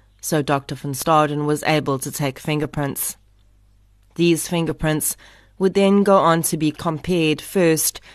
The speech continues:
to any open missing persons cases which may fit the victim profile, and if that failed to produce any leads,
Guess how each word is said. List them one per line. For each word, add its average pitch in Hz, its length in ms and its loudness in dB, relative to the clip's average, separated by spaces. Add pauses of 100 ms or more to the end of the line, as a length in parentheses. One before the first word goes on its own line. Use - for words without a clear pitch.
(160)
to - 180 -2
any 175 360 0
open 165 420 0
missing 151 340 -2
persons 185 460 0
cases 143 720 -2 (380)
which 185 240 0
may 170 180 4
fit 143 280 -4 (100)
the 156 100 -2
victim 143 380 -4
profile, 151 720 0 (580)
and 156 180 0
if 143 100 -6
that 147 220 0
failed 151 360 2
to 156 100 -6
produce 147 480 -2
any 143 200 -2
leads, 175 560 -2